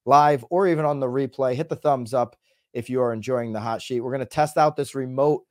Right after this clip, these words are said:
hot sheet again for the rest of the week. We'll be in Las Vegas the next three days. So we'll be going live still nine thirty Eastern time. It'll be six thirty there, but we'll continue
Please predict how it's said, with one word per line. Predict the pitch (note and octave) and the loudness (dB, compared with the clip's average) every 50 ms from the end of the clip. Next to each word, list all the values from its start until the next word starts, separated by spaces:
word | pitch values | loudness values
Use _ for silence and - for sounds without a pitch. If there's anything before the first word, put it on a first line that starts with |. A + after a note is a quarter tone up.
| _ _ _ _ _ _ _ | _ _ _ _ _ _ _
hot | - D3 D3 - - | 2 2 2 2 2
sheet | - - D3 C#3 A#2+ - | -2 -4 -4 -4 -4 -4
again | B2 G#2+ - C3+ C3 C#3 C3+ B2+ A#2+ | -6 -4 -2 0 2 2 0 -2 -6
for | - | -8
the | A#2 B2 | -6 -4
rest | B2 C3 C3 - - | -2 -2 -2 -4 -4
of | A#2+ | -6
the | A#2 A#2 | -4 -2
week. | B2 B2 A#2 - | -2 -4 -4 -4
We'll | A#2+ A2+ | -6 -6
be | A2+ A#2 A#2 A#2 A#2 - | -4 -2 -2 -2 -4 -6
in | - B2+ A#2+ A#2 | -8 -10 -6 0
Las | B2+ C#3 D3+ D3+ - | 0 2 2 0 -2
Vegas | A#2 C3+ D#3+ F#3+ E3 A2+ F2 - - | 0 2 2 2 2 0 -4 -10 -8
the | - G#2 | -8 -6
next | G#2 G#2+ G#2 - - - | -6 -6 -6 -8 -10 -10
three | - A#2 A2+ G#2+ | -8 -6 -4 -4
days. | A2 G#2+ G#2+ G#2 G#2 G2+ - - _ _ _ _ _ _ _ _ _ | -4 -4 -4 -4 -4 -6 -10 -14 _ _ _ _ _ _ _ _ _
So | - - G#2+ G#2 A2 | -6 -4 -2 -2 -2
we'll | A#2 | -2
be | B2 D3 | -4 -2
going | C#3+ D#3 E3 F3 E3 C#3+ | 0 0 0 0 0 0
live | C#3 D3+ D#3+ D#3 C#3 A#2 - | 0 0 0 0 -2 -2 -6
still | - - E3 F3+ E3+ | -4 0 2 2 2
nine | D3 B2+ C3 C#3+ D3 | 0 -2 -4 -4 -2
thirty | D#3+ D#3+ D3+ D3 | -2 -2 -2 -2
Eastern | D3 D#3 D3+ - C3+ B2 | -4 -6 -8 -8 -10 -6
time. | - D3+ D#3 D3+ B2 G#2 G#2 | -2 0 0 0 0 -2 -6
It'll | G#2 G#2+ | -6 -8
be | A2+ | -8
six | G#2+ - C#3 B2+ - | -8 -8 -8 -10 -6
thirty | - C3+ B2+ B2 A#2 | -6 -4 -4 -2 -2
there, | B2+ B2+ A#2 G#2 G#2 - - _ _ _ _ _ _ | -2 0 0 -2 -4 -6 -10 _ _ _ _ _ _
but | - A2 | -4 -4
we'll | A#2+ A#2+ | -4 -4
continue | - B2+ A2+ - - C#3+ C3+ A#2 G2 F#2 E2+ | -6 -10 -12 -8 -8 -8 -6 -6 -8 -8 -10